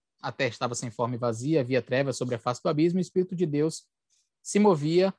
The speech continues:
sobre a face das águas. E disse Deus, haja luz." Bom, e, entre esse "disse Deus, haja luz", e o momento em que, "no princípio, criou Deus os céus e a terra", então eles acreditam que existe uma,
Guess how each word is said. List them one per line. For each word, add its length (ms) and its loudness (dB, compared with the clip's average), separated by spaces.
sobre 280 -6
a 20 -8
face 220 -4
das 180 0
águas. 520 -2
E 140 4
disse 340 4
Deus, 360 0
haja 260 2
luz." 240 -2
Bom, 220 -4
e, 260 6
entre 320 0
esse 320 4
"disse 340 -6
Deus, 380 2
haja 340 0
luz", 540 -2
e 80 4
o 60 8
momento 420 6
em 80 2
que, 680 2
"no 160 2
princípio, 460 -4
criou 260 -2
Deus 280 -2
os 80 -12
céus 200 -2
e 60 -4
a 60 -4
terra", 260 -2
então 220 -6
eles 160 -6
acreditam 480 -4
que 80 -8
existe 360 -6
uma, 400 -6